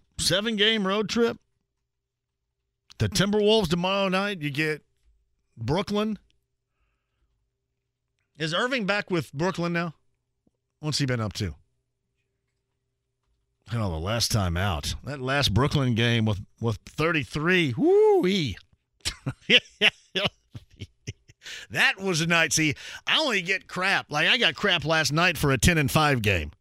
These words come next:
I got crap for a ten and five. You imagine what I got in the game when you get benched at the end of it.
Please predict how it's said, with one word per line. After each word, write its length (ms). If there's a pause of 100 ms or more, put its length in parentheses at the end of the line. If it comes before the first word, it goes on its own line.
(1900)
I 100
got 180
crap 260
for 140
a 60
ten 180
and 100
five. 180
You 100
imagine 360
what 80
I 120
got 240
in 60
the 60
game 220
when 80
you 80
get 240
benched 400
at 100
the 140
end 180
of 160
it. 100